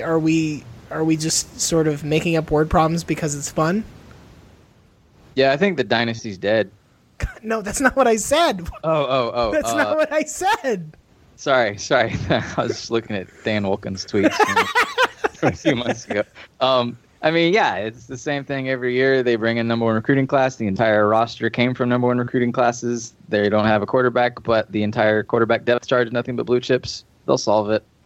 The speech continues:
Speaker 2: There's nothing to worry about. And then, like, some small problem will emerge. Like, the pass defense will go from being number one to, like, number ten, and we'll say, "Oh, Saban has a huge weakness and has been exposed."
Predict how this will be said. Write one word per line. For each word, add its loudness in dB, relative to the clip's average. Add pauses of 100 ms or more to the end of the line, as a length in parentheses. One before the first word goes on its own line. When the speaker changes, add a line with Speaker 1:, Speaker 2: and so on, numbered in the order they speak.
(100)
Speaker 2:
There's -4
nothing -2
to -2
worry 2
about. 2
And 2
then, 4
like, 0 (260)
some 0
small 0
problem 0
will -2
emerge. 0
Like, 0
the -4
pass 0
defense -4
will 2
go 0
from -4
being 0
number 0
one 0
to, -2
like, 2
number 0
ten, 0
and 2
we'll 2
say, 0
"Oh, 2
Saban 0
has -2
a -4
huge -2
weakness -2
and -2
has 0
been -6
exposed." 0